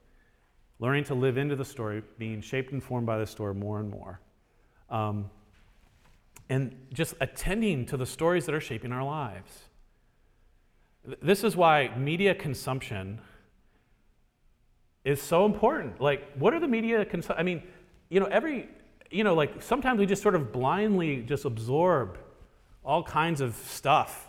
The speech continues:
or in entertainment consumption. I mean, all the media and advertising is, it's all telling a story. And those stories are not the story of cross and resurrection. They are not.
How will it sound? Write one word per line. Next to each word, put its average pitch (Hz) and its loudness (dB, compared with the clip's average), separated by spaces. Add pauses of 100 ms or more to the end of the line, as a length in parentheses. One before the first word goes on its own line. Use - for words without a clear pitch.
or 147 4
in 147 -2
entertainment 208 -2
consumption. 110 -4 (640)
I - -
mean, 147 0 (240)
all 214 6
the 175 -2 (100)
media 185 0
and 175 2
advertising 165 0
is, 143 -2
it's 143 -4
all 190 2
telling 254 -2
a 240 -2
story. 190 -4 (400)
And 151 0
those 254 4
stories 214 6
are 170 4
not 160 6
the 165 0
story 180 4
of 131 -2
cross 151 4
and 143 -4
resurrection. 131 0
They 113 -4
are 120 -2
not. 127 -2